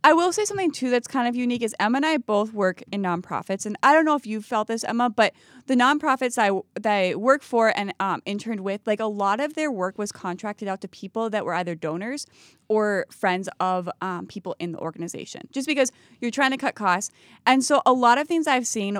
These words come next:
with whether or not it's beneficial to go into business with a friend or have a, a project that you're working on with a friend in that level, um, I think, like, I've seen that play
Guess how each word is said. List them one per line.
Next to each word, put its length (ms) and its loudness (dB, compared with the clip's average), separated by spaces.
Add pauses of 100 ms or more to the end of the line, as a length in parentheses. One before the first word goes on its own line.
with 320 0 (300)
whether 280 6
or 60 2
not 180 2
it's 140 -4
beneficial 520 -2
to 80 -4
go 120 -2
into 140 -2
business 320 -4
with 80 -14
a 80 -8
friend 260 -4
or 140 -4
have 340 2
a, 220 2
a 80 2
project 520 -6
that 120 -6
you're 120 -4
working 300 -8
on 100 -4
with 120 -8
a 80 -8
friend 240 -6
in 80 -4
that 180 -4
level, 380 0 (480)
um, 400 6 (440)
I 80 6
think, 140 2
like, 100 0
I've 140 0
seen 320 0
that 280 2 (400)
play 340 2